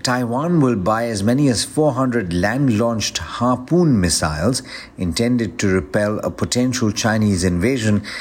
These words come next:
completing a deal that Congress in the U S had approved in twenty twenty. The Pentagon announced the one point seven billion dollar contract with Boeing on the seventh of April.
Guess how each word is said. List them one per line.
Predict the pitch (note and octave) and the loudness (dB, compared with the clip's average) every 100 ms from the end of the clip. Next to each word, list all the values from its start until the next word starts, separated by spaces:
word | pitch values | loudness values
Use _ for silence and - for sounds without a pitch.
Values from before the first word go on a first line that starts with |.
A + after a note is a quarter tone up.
| - - - | -14 -16 -8
completing | C3+ A2+ B2+ D3+ D3+ C#3+ - | -4 -2 0 2 2 2 0
a | A2+ | -2
deal | F#2+ A2 A#2+ D3+ | 2 2 4 2
that | A#2 F#2 F#2+ F2+ - - | 0 -2 -2 -4 -12 -10
Congress | - F#3 C3 A2 F#2+ - - - | -2 2 2 2 0 -4 -6 -4
in | G#2 | 0
the | F#2+ | 0
U | E2+ G#2 | 2 2
S | D#3 - - | 2 0 -6
had | - G2+ F2+ | -2 -2 -2
approved | D#2+ - A2 F#2+ F2+ | -4 0 0 0 -4
in | - G#2 | -4 -2
twenty | F#2 F#2 F2+ | 0 -2 -2
twenty. | E2 B2+ B2+ G2 D#2 - - - - - - | -4 -2 -2 -2 -8 -14 -20 -20 -18 -18 -14
The | - G2+ | -6 -2
Pentagon | C3 A2 G#2+ F2 F#2+ F2 E2+ - | -2 0 -2 0 0 -2 -4 -4
announced | G2 G2+ G#2+ G#2 - | -2 0 0 -2 -4
the | G2 | -2
one | F2+ A2 G2 | 0 -2 -2
point | G#2+ F#2 | -2 0
seven | G#2+ F#2+ E2+ | 0 0 -2
billion | D#2 A#2+ A2+ | -2 0 0
dollar | G2 F#2 E2+ | 0 0 -2
contract | - C3+ B2+ G#2+ F#2 - | -2 -2 0 -2 -2 -4
with | F#2+ D#2+ | -6 -4
Boeing | E2 G2 A2+ B2+ | 0 0 2 0
on | D#2 G2 F#2 E2+ - - - - | 0 0 0 -4 -12 -20 -18 -6
the | G#2 | -2
seventh | - C3 A2+ G2 - | 0 -2 -2 -4 -4
of | G#2 F2 | -2 0
April. | F#2 - - C#2+ | 0 -2 -12 -14